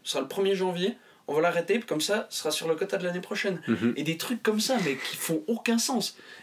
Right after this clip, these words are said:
Speaker 1: Et ils se font un peu, t'as une espèce de, de, il y a deux équipes à la brigade des homicides. Et, euh, il s-, il y a une espèce de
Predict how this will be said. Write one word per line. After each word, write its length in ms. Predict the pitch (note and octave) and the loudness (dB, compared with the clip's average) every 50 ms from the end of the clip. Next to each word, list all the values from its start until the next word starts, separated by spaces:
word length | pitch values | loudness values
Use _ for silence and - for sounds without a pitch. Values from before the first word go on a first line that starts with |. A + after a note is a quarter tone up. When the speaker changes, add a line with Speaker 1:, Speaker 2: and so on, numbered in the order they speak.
| - _ | -8 _
Speaker 1:
Et 140 | - D3 D3 | 0 2 2
ils 180 | D3+ D3+ D3+ | 2 0 2
se 140 | D3+ - - | 2 2 2
font 260 | - F#3+ G3 F#3 E3+ | 4 2 2 4 4
un 60 | D#3+ D#3 | 4 2
peu, 300 | D#3 E3+ E3+ E3 D3+ - | 2 2 2 2 2 2
t'as 100 | - C#3+ | 2 2
une 120 | C#3 C#3 C#3+ | 2 2 0
espèce 320 | C#3 - - D#3+ D#3 D3 | -2 -2 0 -2 -2 0
de, 460 | C#3+ C#3 C3+ C3 B2+ C3 B2+ B2+ B2+ C3 - - - - - - - - - - - C3+ C3+ | 0 2 4 4 4 6 4 4 2 0 -6 -14 -20 -20 -20 -20 -20 -20 -20 -20 -20 -18 -14
de, 300 | B2 C#3+ D3 C#3+ C3+ C3 | -6 -2 0 2 2 2
il 60 | B2 A#2 | 2 2
y 60 | B2 | 2
a 60 | B2+ | 0
deux 340 | B2+ C3 F3 F#3 F#3+ F3 F#3 | 0 0 0 0 2 4 2
équipes 320 | F#3 F3+ - - F3 - D#3+ | 2 2 0 -6 0 2 4
à 40 | |
la 200 | C#3+ C#3+ C#3+ C#3 | 4 4 4 2
brigade 400 | C#3 D3 D#3 - - D#3 D#3+ D3 | 0 -2 -4 -2 2 2 2 4
des 180 | C#3 D3 C#3+ C#3+ | 4 0 0 0
homicides. 500 | C#3+ D3 D#3 D#3 - C#4 D4 - A#3 - - - - - - - - - - - - - - - - - - | 0 -2 0 -2 0 0 0 -2 -2 -6 -10 -16 -20 -20 -20 -20 -20 -20 -20 -20 -20 -20 -20 -20 -16 -4 0
Et, 120 | C#3 C3+ C3 | 2 2 4
euh, 600 | B2+ B2+ B2+ B2+ B2+ B2+ A#2+ B2 B2 B2 B2+ - - - - _ _ _ _ _ _ _ _ _ _ _ | 2 2 2 2 0 0 -2 -2 -4 -6 -6 -8 -8 -10 -12 _ _ _ _ _ _ _ _ _ _ _
il 60 | - | -2
s-, 160 | - - - | 0 0 0
il 60 | - D3+ | 2 2
y 40 | |
a 40 | C#3+ | 2
une 140 | B2 B2+ C#3 | 2 2 2
espèce 360 | C#3+ C#3 - - F#3 F3 C#3+ | 0 -2 0 0 0 0 0
de 240 | C3 C3+ C3+ C3 B2+ | -2 0 0 0 0